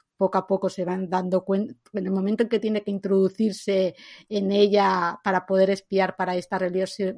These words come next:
rebelión que se está creando, empieza a ver que no todos son iguales, que hay algunos que están en contra también del Lord Legislador y que algunos también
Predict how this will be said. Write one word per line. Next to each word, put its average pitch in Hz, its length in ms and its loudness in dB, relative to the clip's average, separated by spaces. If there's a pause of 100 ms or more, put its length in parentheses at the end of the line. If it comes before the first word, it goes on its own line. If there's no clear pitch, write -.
rebelión 180 340 -4
que 196 80 -4
se 190 80 -8
está 190 220 -10
creando, 185 600 0 (460)
empieza 202 600 0
a - 20 4
ver 196 180 4
que 185 120 -4
no 185 100 -2
todos 196 260 0
son 180 140 -4 (120)
iguales, 190 540 0
que 196 100 -4
hay 185 80 2
algunos 185 320 -2
que 185 80 -8
están 185 240 -6
en 180 100 -6
contra 185 280 -4
también 185 440 -4
del 185 340 2
Lord 185 240 2
Legislador 190 680 0
y 196 60 2
que 180 240 0
algunos 185 360 -4
también 190 360 -4